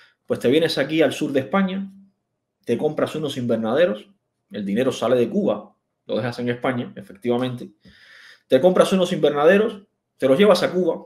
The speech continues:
has hecho una importación, instalas allí tu-, tus invernaderos, te pones a sembrar, oye, y tienes tomates todo el año, y a lo mejor esos tomates, o esas piñas, o esas remolachas, o lo que sea que siembres, luego puedes, como hace el amigo Pepe,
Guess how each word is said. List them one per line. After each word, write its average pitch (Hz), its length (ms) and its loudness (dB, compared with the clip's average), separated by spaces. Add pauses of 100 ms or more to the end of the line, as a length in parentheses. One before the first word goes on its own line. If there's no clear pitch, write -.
(120)
has 127 140 -4
hecho 165 180 -4
una 160 80 -2
importación, 147 840 -2 (960)
instalas 143 480 2
allí 139 180 4
tu-, 127 260 -4
tus 120 160 -4
invernaderos, 120 580 2
te 113 100 -2
pones 131 260 0
a 120 80 -4
sembrar, 123 640 -4 (680)
oye, 143 300 2
y 123 120 -4
tienes 147 260 0
tomates 147 380 -4
todo 143 220 0
el 143 60 2
año, 156 440 -4 (460)
y 123 100 -2
a 120 60 4
lo 120 100 2
mejor 139 240 0
esos 160 180 -6
tomates, 156 540 -4
o 135 100 -4
esas 131 220 -6
piñas, 151 560 -6
o 123 80 -2
esas 120 180 -4
remolachas, 143 640 -2
o 120 100 -6
lo 113 140 -4
que 120 80 -4
sea 156 280 0
que 165 80 -2
siembres, 165 460 -8 (1040)
luego 196 340 0
puedes, 190 260 2
como 151 200 -4
hace 165 160 -2
el 151 60 0
amigo 147 300 0
Pepe, 175 380 -2